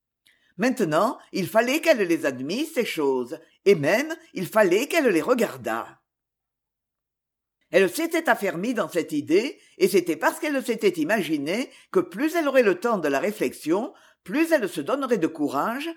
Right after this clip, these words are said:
qu'elle avait espéré qu'il ne rentrerait pas déjeuner. Mais puisqu'il était rentré, elle ne devait pas faiblir.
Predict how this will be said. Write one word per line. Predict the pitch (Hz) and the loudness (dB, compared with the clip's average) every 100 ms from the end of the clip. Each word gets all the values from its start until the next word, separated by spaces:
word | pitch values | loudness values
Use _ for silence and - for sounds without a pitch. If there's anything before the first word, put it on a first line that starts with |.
| - _ _ _ - | -14 _ _ _ -2
qu'elle | 196 | 0
avait | 254 294 - | 2 0 -2
espéré | 220 - 175 156 160 269 | -4 -2 -2 2 0 0
qu'il | 330 285 | -4 -2
ne | |
rentrerait | 156 180 180 175 147 | 0 0 -2 -4 -4
pas | 147 277 | -2 -2
déjeuner. | 294 254 170 127 120 120 131 _ _ _ _ _ | 0 -2 -2 -2 -4 -6 -10 _ _ _ _ _
Mais | 202 254 | 0 2
puisqu'il | 247 - 311 311 294 | 0 -4 -4 -2 -4
était | 254 214 | -2 0
rentré, | 160 165 147 127 170 254 311 _ - | -2 -2 -6 -2 0 0 -4 _ 0
elle | 196 208 | 2 4
ne | 185 | 2
devait | 165 147 135 | 2 2 2
pas | 285 320 | 2 2
faiblir. | 233 165 127 127 123 - - | 2 2 2 -2 -4 -8 -20